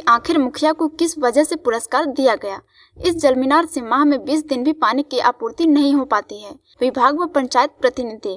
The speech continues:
व्यवस्था को दुरुस्त करने के बजाय सिर्फ राजस्व वसूली का काम करते हैं। शिक्षकों को मिला बुनियादी प्लस की जानकारी। गालूडीह क्षेत्र के बंगला महुलिया सीआरसी अंतर्गत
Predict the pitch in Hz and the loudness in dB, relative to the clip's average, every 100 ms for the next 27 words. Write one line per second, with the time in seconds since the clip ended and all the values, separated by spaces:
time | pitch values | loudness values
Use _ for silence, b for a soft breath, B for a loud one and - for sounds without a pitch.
0 | - 208 214 - 294 302 262 254 285 - | -8 -8 -8 -6 -4 -2 -2 -2 -4 -2
1 | 254 294 349 339 262 233 196 - b b | 2 2 2 -2 0 0 -2 -4 b b
2 | - - 294 240 247 247 302 247 233 220 | -6 -4 2 2 2 2 2 2 -4 -6
3 | 247 - 180 214 247 381 - 240 - 220 | -6 -4 -2 0 0 -2 -2 -2 -2 -12
4 | 220 196 214 _ _ _ _ _ _ - | -10 -12 -12 _ _ _ _ _ _ -4
5 | 294 277 277 269 381 415 339 269 226 247 | -2 0 0 0 -2 0 2 2 0 -4
6 | 247 233 339 285 285 - 370 311 254 247 | -4 -4 -4 -4 -4 -2 -2 2 0 0
7 | 233 202 - _ _ _ _ _ - 254 | -6 -6 -14 _ _ _ _ _ -6 4
8 | 247 320 349 381 320 311 359 359 262 240 | 4 4 2 2 0 -2 -2 -4 -2 0
9 | 262 330 294 294 330 311 - 233 220 330 | 2 2 2 0 -2 -4 0 0 0 -6
10 | 349 262 254 240 - - | -6 -6 -4 -6 -6 -14